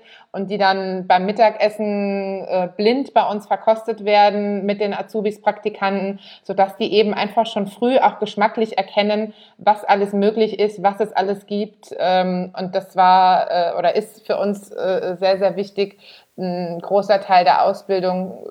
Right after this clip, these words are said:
für uns, dass eben nicht nur, ähm, im Weinberg und im Keller perfekt gearbeitet werden muss, sondern dass man eben auch an seiner Sensor-, Sensorik sehr intensiv arbeiten muss.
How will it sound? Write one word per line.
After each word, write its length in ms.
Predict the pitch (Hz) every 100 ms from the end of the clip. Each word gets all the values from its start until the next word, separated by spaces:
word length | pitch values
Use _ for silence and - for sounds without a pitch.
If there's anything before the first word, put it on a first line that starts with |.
| -
für 120 | - -
uns, 320 | 202 214 208
dass 200 | 190 190
eben 260 | 196 190 190
nicht 280 | 214 220 -
nur, 360 | 220 214 208 208 - - _
ähm, 640 | - 185 185 185 180 180 175
im 140 | 185 180
Weinberg 440 | 185 214 202 202
und 60 | 180
im 120 | 175
Keller 480 | - 208 214 214 214 -
perfekt 380 | 208 - 208 -
gearbeitet 500 | 196 170 202 196 196
werden 240 | 196 196
muss, 220 | 196 196
sondern 260 | 202 185 180
dass 160 | 185 202
man 140 | 185
eben 200 | 185 185
auch 160 | 190 180
an 160 | 190
seiner 280 | 185 180 185
Sensor-, 480 | 180 175 185 180 175 170
Sensorik 500 | 175 175 190 180 165 -
sehr 160 | 160
intensiv 440 | 156 180 170 160 156 -
arbeiten 440 | 151 151 143 151
muss. 260 | 143 - -